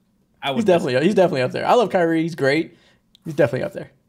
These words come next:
Speaker 1: He's gonna be remembered as if he was, like, C P three status of, like, amazing point guard, which is just, like, not true at all.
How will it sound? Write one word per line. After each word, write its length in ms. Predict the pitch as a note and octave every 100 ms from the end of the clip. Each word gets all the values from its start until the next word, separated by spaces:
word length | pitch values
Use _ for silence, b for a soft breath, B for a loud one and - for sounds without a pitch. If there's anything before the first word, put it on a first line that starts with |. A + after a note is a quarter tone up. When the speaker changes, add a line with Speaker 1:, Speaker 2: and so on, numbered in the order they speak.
| _ _ _ _ _ _ _ _
Speaker 1:
He's 180 | - D#3
gonna 160 | F#3 F3
be 160 | E3
remembered 380 | C3+ A2+ B2 A#2+
as 140 | A2 G#2
if 120 | G#2+
he 140 | - G#2+
was, 220 | G#2 F#2
like, 300 | F#2 F2+ - - _ _ _ _ _ _ _ _ _ _
C 340 | - - B2
P 200 | B2 A#2
three 280 | G2+ A2 A#2
status 380 | G2+ G2+ G#2 G2
of, 120 | G#2
like, 160 | G2 F#2 _ _ _
amazing 580 | A#2 A2 A2+ A2 G#2+ G#2
point 260 | G2+ F#2+ F2+
guard, 220 | F2+ F#2+
which 160 | G2+ G#2+
is 100 | G2+
just, 140 | F#2+
like, 200 | F#2+ F#2
not 260 | G2 F2+ F#2
true 200 | - F2+
at 60 | F2+
all. 240 | F2 -